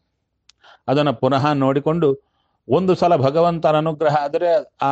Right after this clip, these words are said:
ವ್ಯವಸ್ಥೆಯನ್ನು ಭಗವಂತ ಮಾಡಿಸಿದರೆ, ನಲವತ್ತೈದು ದಿನ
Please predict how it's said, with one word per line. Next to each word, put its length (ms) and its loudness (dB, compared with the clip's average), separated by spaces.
ವ್ಯವಸ್ಥೆಯನ್ನು 720 0
ಭಗವಂತ 460 0
ಮಾಡಿಸಿದರೆ, 540 -4
ನಲವತ್ತೈದು 640 2
ದಿನ 160 0